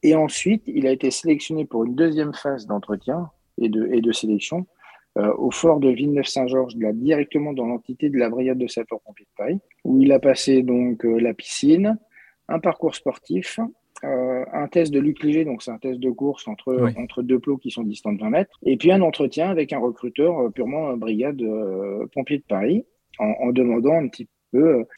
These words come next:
Speaker 1: quelles étaient ses motivations, quelles étaient ses envies, euh, pourquoi la brigade est pas de notre corps. Alors bon, forcément, euh, le recruteur, euh, me connaissait aussi, donc, euh,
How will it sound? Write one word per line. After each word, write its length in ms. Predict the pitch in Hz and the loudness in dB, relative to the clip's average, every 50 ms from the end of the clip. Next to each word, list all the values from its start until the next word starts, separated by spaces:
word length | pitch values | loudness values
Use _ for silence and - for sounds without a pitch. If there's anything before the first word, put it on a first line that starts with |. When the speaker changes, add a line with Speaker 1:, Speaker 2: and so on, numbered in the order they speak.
| _ _ | _ _
Speaker 1:
quelles 200 | - 135 123 131 | 0 2 4 2
étaient 180 | 127 113 131 | 2 2 0
ses 160 | 123 - 135 127 | -2 0 0 0
motivations, 880 | 123 117 113 - 123 110 113 117 - - - 131 139 147 156 160 156 | 0 0 -2 -2 -2 0 0 0 -2 -2 -2 -2 0 0 0 -2 -2
quelles 260 | 143 - 127 120 120 | 0 -2 0 0 0
étaient 260 | 117 107 - - 120 117 | 0 0 0 0 0 0
ses 260 | - - 117 110 113 | -2 -4 -6 -6 -6
envies, 640 | 110 110 113 117 123 143 151 156 160 165 165 160 143 | -6 -6 -6 -4 -2 0 2 2 2 2 2 2 0
euh, 200 | 127 117 113 107 - | 0 0 -2 -6 -2
pourquoi 340 | - 147 139 - - 147 139 | -2 -2 -2 0 0 2 2
la 100 | 131 127 | 4 2
brigade 300 | 127 127 123 123 123 120 | 2 0 0 -2 -2 -2
est 120 | 117 - | -4 -6
pas 80 | - 113 | -8 -10
de 60 | 110 | -10
notre 220 | 110 113 110 - - | -10 -10 -12 -2 2
corps. 260 | 160 170 196 208 - _ _ _ _ _ _ _ _ _ _ - | 4 4 4 2 0 _ _ _ _ _ _ _ _ _ _ 0
Alors 180 | - 110 120 | 2 2 4
bon, 160 | 135 147 156 | 4 2 2
forcément, 680 | 143 - - 143 - - - - 147 143 143 139 135 131 _ _ - | 2 0 0 -2 -2 -2 0 0 2 2 2 2 0 -2 _ _ -6
euh, 100 | 110 107 | -4 -2
le 100 | 101 110 | 0 2
recruteur, 680 | 107 113 120 110 - 127 127 113 143 143 143 139 127 123 | 2 2 0 2 0 0 2 4 6 6 6 6 6 4
euh, 280 | 110 110 110 107 107 - - | 4 2 2 0 -2 -2 -2
me 180 | 120 120 117 | -2 0 0
connaissait 440 | 110 - 127 123 123 117 - - 127 | 0 0 0 0 0 0 0 0 0
aussi, 380 | 123 123 117 - - 165 165 147 | 2 0 0 0 0 0 0 2
donc, 340 | 131 127 127 120 110 - | 0 0 -2 -4 -6 -4
euh, 240 | 135 123 120 113 113 | -4 -2 -2 -2 -4